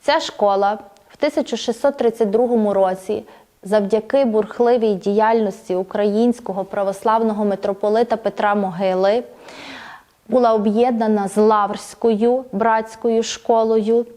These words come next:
і було утворено Києво-Могилянський колегіум. Хоч на той час отримати статус академії було надзвичайно важко, але фактично освіту, яку давав даний заклад, прирівнювали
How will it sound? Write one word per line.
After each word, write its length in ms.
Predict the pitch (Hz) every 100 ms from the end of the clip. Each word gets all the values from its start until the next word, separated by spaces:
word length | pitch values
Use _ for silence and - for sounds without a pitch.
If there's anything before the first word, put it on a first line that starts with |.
| _
і 100 | 220
було 240 | 190 190 180
утворено 800 | 175 175 190 196 202 208 214 214 -
Києво-Могилянський 1000 | 196 185 185 180 190 185 185 - 196 196 -
колегіум. 640 | 202 196 180 185 - 220 - _ _ -
Хоч 200 | 226 226
на 100 | 226
той 200 | 262 269
час 300 | 269 277 254
отримати 520 | 240 254 269 247 220
статус 720 | - 240 240 247 214 196 -
академії 800 | 214 208 208 196 226 262 254 208
було 260 | 196 208 208
надзвичайно 800 | 214 208 202 208 - 226 220 196
важко, 640 | 190 202 233 - - 180 - - - -
але 240 | 226 254 254
фактично 840 | 262 262 - 277 277 - 202 175
освіту, 800 | - 214 - 202 220 247 247 208 175 - -
яку 340 | 196 214 214 214
давав 420 | 190 185 185 180
даний 340 | 190 185 185
заклад, 480 | 165 170 156 - 175 - - - - -
прирівнювали 960 | 320 302 214 202 190 196 190 196 202